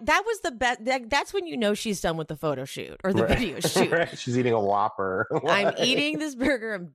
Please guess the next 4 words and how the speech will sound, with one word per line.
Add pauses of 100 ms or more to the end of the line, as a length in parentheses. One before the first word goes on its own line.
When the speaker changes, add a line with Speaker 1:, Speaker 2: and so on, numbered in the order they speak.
Speaker 1:
done." (680)
And
she
leaves.